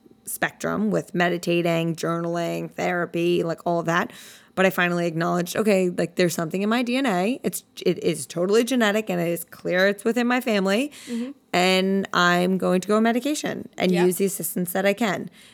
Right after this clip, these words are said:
Speaker 1: And so I'm okay balancing the two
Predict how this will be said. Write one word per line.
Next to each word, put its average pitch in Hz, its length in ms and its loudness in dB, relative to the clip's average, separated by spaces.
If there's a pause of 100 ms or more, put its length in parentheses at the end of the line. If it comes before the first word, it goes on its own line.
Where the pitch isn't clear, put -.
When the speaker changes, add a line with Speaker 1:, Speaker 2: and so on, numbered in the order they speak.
(140)
Speaker 1:
And 202 160 2
so 208 540 4 (340)
I'm 226 220 6
okay 208 440 4
balancing 185 640 0
the 262 100 -2
two 277 460 -2